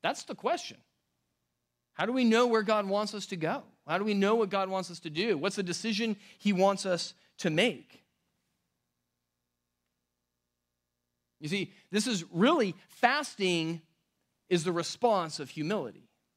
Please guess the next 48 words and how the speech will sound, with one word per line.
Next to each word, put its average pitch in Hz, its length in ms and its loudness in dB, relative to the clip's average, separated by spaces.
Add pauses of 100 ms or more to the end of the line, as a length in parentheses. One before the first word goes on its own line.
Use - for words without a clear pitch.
(640)
both 220 240 6
in 214 120 2
the 190 100 2
Old 180 140 0
Testament 180 360 -2
and 226 160 0
in 135 80 -4
the 123 80 -8
New 123 120 -10
Testament, 139 360 -8
but 160 140 -4
just 185 180 -10
with 165 120 -4
different 160 280 -4
motivations, 151 640 -4
right? 151 340 -2 (1160)
In 214 120 6
the 190 60 6
Old 277 200 6
Testament, 202 400 0
right, 220 160 6 (200)
these 214 220 0 (200)
people, 247 260 6
like, 190 160 4
before 262 540 6
Christ 214 260 0
had 202 100 -2
brought 190 160 2
the 185 80 -8
kingdom, 262 400 2
they 220 120 4
were 208 140 2 (280)
going 240 420 6 (120)
humbly 294 580 4
before 180 380 2
God, 226 420 2
going, 185 240 0 (340)
"I 208 200 6
don't 226 160 4
know 202 100 4
what 190 180 2
you 185 120 -2
have 175 180 4
in 156 80 -6
store 240 260 4
for 165 160 -4
me." 107 220 -10 (240)
Now 202 640 4